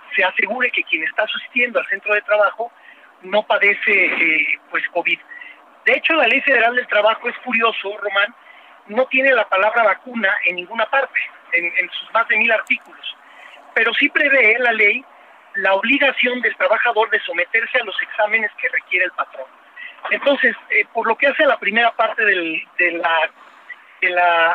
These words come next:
aclaración o de la conversación, decir que sí es, sí se puede obligar al trabajador a someterse a las pruebas,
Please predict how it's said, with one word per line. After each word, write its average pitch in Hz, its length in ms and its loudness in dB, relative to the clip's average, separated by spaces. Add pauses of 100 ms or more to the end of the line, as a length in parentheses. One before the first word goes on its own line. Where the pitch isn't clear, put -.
aclaración 190 600 0
o 214 60 0
de 196 60 2
la 180 100 0
conversación, 190 760 -4 (460)
decir 226 360 0
que 220 160 -2 (100)
sí 247 140 2
es, 262 100 0 (220)
sí 262 120 2
se 269 100 2
puede 247 240 -6
obligar 220 280 0
al 226 120 -2
trabajador 214 480 0
a - 80 -2
someterse 147 500 -4
a 214 40 2
las 220 120 0
pruebas, 233 380 2